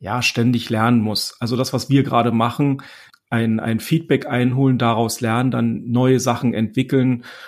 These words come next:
Und das ist halt so dieses Mindset, was also wachstumsorientiertes. Ja, und das fixe Mindset ist im Prinzip eher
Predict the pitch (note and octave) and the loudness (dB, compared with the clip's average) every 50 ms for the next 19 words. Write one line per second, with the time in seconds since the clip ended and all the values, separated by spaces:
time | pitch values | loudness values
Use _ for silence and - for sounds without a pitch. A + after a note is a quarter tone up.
0 | - - - _ _ _ A#2+ A2+ A#2 A2+ A2+ A2 A2 - B2 A#2 A#2 B2+ A#2+ - | -20 -20 -20 _ _ _ -2 0 2 2 0 0 -2 -2 -4 -4 -2 -2 -4 -4
1 | - A#2 A2+ A2 - A#2 A2+ A2+ A#2 G2+ A#2 G2+ - - - - - - _ _ | -2 -2 -2 -2 -4 -6 -6 -6 -4 -6 -4 -4 -2 -2 -2 -4 -6 -10 _ _
2 | A2+ A2 A2+ A2 A2+ A#2+ A#2 - - A#2 A2 - - G#2 G#2+ G#2+ - - - - | -2 0 2 4 2 2 2 0 -2 -2 -4 -4 -2 -4 -2 0 0 -2 -2 -4
3 | - - _ _ _ _ - - A#2 - - F#2 F2+ - - A2 - - - - | -8 -14 _ _ _ _ -8 -6 -6 -4 -6 -6 -6 -4 -4 -4 -4 -4 -4 -2
4 | A#2+ A#2 - - G2+ G2+ G2+ G#2 F#2+ F2+ - A2+ G#2+ G#2+ - - - - - - | -2 -2 0 -2 -4 -4 -4 -4 -6 -8 -8 -8 -8 -8 -8 -10 -8 -8 -8 -8
5 | - _ - - - - - - - _ _ _ _ _ _ _ A2 A2 A#2+ C3 | -10 _ -20 -20 -20 -20 -20 -20 -20 _ _ _ _ _ _ _ 0 0 2 0
6 | C3+ - - _ B2+ A#2+ A#2 A2+ A2+ - A2 G#2+ - - - - D#3+ E3 - - | 0 -4 -6 _ 0 2 2 2 0 0 -2 -4 -6 -6 -4 -2 -2 -2 0 -2
7 | - F3 D#3 C#3+ C#3 C#3+ D3+ D3+ - - E3+ D#3+ D#3+ - - - _ - C#3 C3+ | 0 0 0 0 0 -2 -2 -4 -4 -2 -4 -4 -4 -6 -14 -14 _ 2 2 2
8 | C3+ C#3 - - - - - - _ _ C3+ C3 C3 C3+ - C3 A#2 A2+ - - | 2 2 -2 -4 -6 -10 -14 -20 _ _ 0 0 0 0 0 0 0 0 -2 -4
9 | - B2+ A#2+ - - _ B2 B2 B2 B2 B2 B2 A#2+ A#2+ - - | -4 -4 -4 -6 -4 _ 0 2 2 2 2 2 0 0 -2 -6